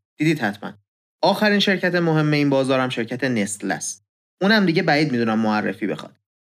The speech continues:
این شرکت‌ها هم برند معروفی دارن، هم پول زیادی خرج تحقیق و توسعه می‌کنن، هم بودجه‌های مارکتینگ خیلی وحشتناک دارن. بازار غذا، اونم بدون تکنولوژی جدید، بازاری نیست که آدم فکر کنه استارتاپ بتونه تو شکل بگیره.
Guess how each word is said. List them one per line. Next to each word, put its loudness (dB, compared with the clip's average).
این 2
شرکت‌ها 2
هم 0
برند 2
معروفی 0
دارن، 0
هم -4
پول 2
زیادی 2
خرج 0
تحقیق -2
و 0
توسعه -2
می‌کنن، -4
هم 4
بودجه‌های 2
مارکتینگ 0
خیلی 0
وحشتناک -2
دارن. -8
بازار 4
غذا، 2
اونم 0
بدون 4
تکنولوژی -2
جدید، 0
بازاری 2
نیست 0
که 0
آدم 0
فکر -6
کنه -2
استارتاپ -2
بتونه -2
تو -6
شکل -4
بگیره. -4